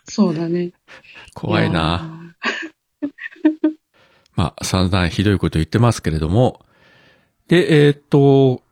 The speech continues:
Speaker 2: 今週もですね、あとメールの方いただいておるんですが。
Speaker 1: はい。
Speaker 2: えー、そのブラックなグリーンさんからメールをいただいております。
Speaker 1: あ、なんだ、マシさんかと思った。<laughs>
Speaker 2: タイトルが、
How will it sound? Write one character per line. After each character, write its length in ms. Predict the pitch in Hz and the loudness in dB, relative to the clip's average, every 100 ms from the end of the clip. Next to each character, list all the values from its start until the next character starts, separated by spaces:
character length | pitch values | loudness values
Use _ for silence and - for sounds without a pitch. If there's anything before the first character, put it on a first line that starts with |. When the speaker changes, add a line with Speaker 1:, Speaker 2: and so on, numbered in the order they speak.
| _ | _
Speaker 2:
今 180 | - 151 | 0 0
週 100 | 156 | 2
も 100 | 156 | 2
で 80 | 143 | 2
す 100 | - | 2
ね、 80 | 92 | 0
あ 80 | 127 | 2
と 120 | 82 | 2
メ 140 | 98 | 2
ー 40 | 127 | 4
ル 80 | 151 | 4
の 80 | |
方 180 | 139 120 | 4 2
い 60 | 87 | 2
た 120 | 98 | 0
だ 120 | 95 | 0
い 60 | 92 | 2
て 80 | 104 | 4
お 60 | |
る 120 | 151 | 4
ん 80 | 104 | 2
で 80 | 76 | 0
す 120 | - | -4
が。 200 | 78 - _ _ _ | -8 -10 _ _ _
Speaker 1:
は 80 | 208 | -2
い。 240 | 190 190 220 _ _ _ _ _ | 0 -2 -8 _ _ _ _ _
Speaker 2:
え 400 | - 95 85 82 | 0 0 2 0
ー、 40 | 80 | -2
そ 160 | - | 0
の 200 | 117 110 _ - | 2 0 _ -2
ブ 100 | 117 | 2
ラ 140 | 143 | 2
ッ 20 | |
ク 160 | - 127 | 2 0
な 120 | 90 | 2
グ 120 | 85 | 2
リ 80 | 120 | 4
ー 20 | |
ン 40 | 147 | 4
さ 160 | 92 | 2
ん 60 | 85 | 2
か 80 | 98 | 0
ら 100 | 90 | 0
メ 140 | 80 | 0
ー 40 | 80 | 0
ル 140 | 78 | 0
を 80 | 78 | -2
い 80 | 95 | -2
た 120 | 95 | -2
だ 100 | 80 | -2
い 80 | 76 | -2
て 80 | 76 | -6
お 40 | |
り 60 | 69 | -8
ま 120 | 67 | -10
す。 180 | - - _ _ _ - | -14 -20 _ _ _ -2
Speaker 1:
あ、 140 | 202 | 2
な 180 | 185 226 | 4 4
ん 60 | 214 | 4
だ、 140 | 180 | 2
マ 200 | 175 208 | 2 0
シ 80 | 214 | 2
さ 120 | 220 | 0
ん 80 | 180 | 2
か 120 | 175 | 0
と 120 | 185 | -2
思 140 | 165 165 | -2 -4
っ 40 | |
た。 160 | - 214 | -8 -16
<laughs> 60 | - - - - - - - 285 _ - _ - - _ _ - - - 330 - 320 330 _ _ _ _ _ | -10 -10 -10 -14 -8 -6 -4 -4 _ -20 _ -20 -20 _ _ -8 -8 -4 -4 -2 -6 -6 _ _ _ _ _
Speaker 2:
タ 140 | - | 0
イ 80 | 151 | 2
ト 120 | 135 | 2
ル 120 | 90 80 | 0 0
が、 260 | 110 - | -2 -4